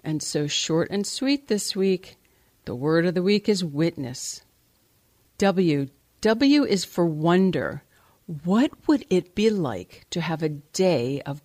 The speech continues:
calm and peace? A day of not getting upset or stressed? That could be Alice in Wonderland. I don't know. It would be a wonderful goal. It is a goal of mine. I don't know if I've accomplished it yet,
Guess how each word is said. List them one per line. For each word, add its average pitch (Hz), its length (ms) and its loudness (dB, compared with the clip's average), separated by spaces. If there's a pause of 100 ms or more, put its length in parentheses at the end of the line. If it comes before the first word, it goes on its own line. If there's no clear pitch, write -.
calm 143 680 -2
and 151 180 -4
peace? - 520 -14 (720)
A 185 80 -4
day 170 560 2
of 165 180 -10
not 180 320 -4
getting 196 340 -2
upset 175 600 -6
or 151 100 -10
stressed? - 760 -6 (1300)
That 233 340 -2
could 220 160 -4
be 214 240 -2 (320)
Alice 208 360 2
in 180 120 0
Wonderland. 165 640 0
I 160 80 -2
don't 196 280 0
know. 180 540 2
It 196 100 4
would 202 140 6
be 214 140 4
a 196 80 6
wonderful 185 720 0
goal. 160 720 2 (600)
It 190 160 2
is 240 180 4
a 202 60 0
goal 160 360 2
of 160 140 -6
mine. 160 440 0
I 170 60 -6
don't 202 240 0
know 202 160 2
if 180 100 -2
I've 170 200 2
accomplished 202 600 0
it 151 140 -8
yet, 147 280 -4